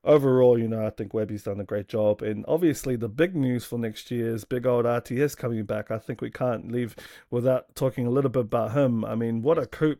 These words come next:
you know. Um, you know, such a,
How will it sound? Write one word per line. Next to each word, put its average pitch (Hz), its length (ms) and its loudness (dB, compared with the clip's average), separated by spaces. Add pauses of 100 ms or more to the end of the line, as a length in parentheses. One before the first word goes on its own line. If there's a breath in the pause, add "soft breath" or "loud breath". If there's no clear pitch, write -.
you 123 100 -6
know. 117 320 -2 (580 loud breath)
Um, 113 580 -2 (360)
you 147 120 -2
know, 117 300 -2
such - 300 0
a, 143 220 4